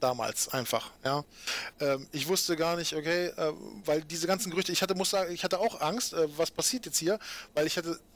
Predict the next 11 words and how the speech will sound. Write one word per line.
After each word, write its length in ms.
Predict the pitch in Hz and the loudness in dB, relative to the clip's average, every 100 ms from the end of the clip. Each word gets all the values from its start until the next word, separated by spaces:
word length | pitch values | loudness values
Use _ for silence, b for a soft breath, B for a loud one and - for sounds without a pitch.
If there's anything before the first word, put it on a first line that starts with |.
| 160 | -6
es 140 | 170 - | 0 2
waren 260 | 156 151 135 | 2 0 0
sehr 180 | 156 165 | 0 0
viel, 180 | 170 | -2
es 180 | - 135 | -6 -4
ist 160 | 135 - | -2 -2
hohe 180 | 190 180 139 | 0 0 0
Ist-Summen 460 | 185 - 165 175 180 | 0 0 0 -2 -2
im 100 | 160 | -4
Spiel, 300 | - 180 180 | -4 0 2
ja. 240 | 147 175 | 2 0